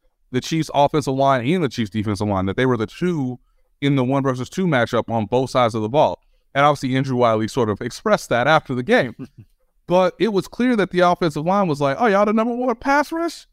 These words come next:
Speaker 1: Y'all the number one defensive line? We just moved y'all seven yards when we didn't even have to."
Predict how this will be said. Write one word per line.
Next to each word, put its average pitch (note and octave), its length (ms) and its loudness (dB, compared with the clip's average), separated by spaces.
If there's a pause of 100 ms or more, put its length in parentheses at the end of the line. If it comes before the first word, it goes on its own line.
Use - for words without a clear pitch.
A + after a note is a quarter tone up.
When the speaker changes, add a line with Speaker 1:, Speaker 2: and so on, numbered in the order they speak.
Speaker 1:
Y'all F#3+ 180 2
the G#3 40 0
number A3 200 0
one A3+ 280 2
defensive A3+ 460 -4
line? C#4+ 320 2 (640)
We G#3 100 -2
just F#4+ 220 -4
moved F#3+ 380 -2
y'all D#3 180 2
seven F#3+ 400 0
yards D#3 560 0
when B2+ 160 -4
we F3 140 -2
didn't F3+ 160 -2
even D3+ 140 -4
have F3 320 -2
to." - 180 -18